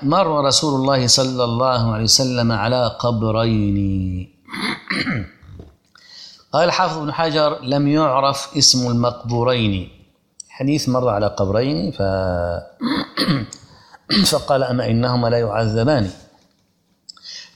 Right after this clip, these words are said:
قال: "لم يعرف، لم يعرف اسم المقبورين ولا أحدهما". والظاهر أن ذلك كان على عمد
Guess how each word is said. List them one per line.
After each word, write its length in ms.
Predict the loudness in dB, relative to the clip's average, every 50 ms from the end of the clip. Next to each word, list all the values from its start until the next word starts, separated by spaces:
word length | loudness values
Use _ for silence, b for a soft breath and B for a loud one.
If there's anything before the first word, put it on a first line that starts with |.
| B -2
قال: 380 | 2 2 4 4 4 2 2 2
"لم 40 | 0
يعرف، 560 | 0 2 2 2 2 2 0 -2 -4 -6 -4
لم 220 | -2 0 2 2
يعرف 580 | 4 4 4 4 4 2 2 0 -2 -4 -2 0
اسم 320 | 2 4 4 4 4 4
المقبورين 1300 | 4 4 4 4 2 2 -2 -6 -12 -8 -4 -2 0 2 4 4 2 2 0 -2 -4 -4 -6 -6 -4
ولا 540 | -2 0 0 2 2 2 2 0 0 -2 -2
أحدهما". 760 | -4 -2 -2 0 0 2 2 2 2 2 2 0 0 0 -4 -6 -12 -18 -20 -20 -20 -20 -20 B B B B B B B B B B B
والظاهر 680 | -2 0 0 2 2 4 4 4 4 2 0 -2 -2 -2
أن 160 | -4 -6 -4
ذلك 680 | -4 -2 0 2 2 2 2 0 -2 0 0 0 0 0
كان 280 | 0 0 2 2 4 4
على 300 | 4 4 4 4 4 4
عمد 540 | 4 2 2 2 2 4 4 4 4 2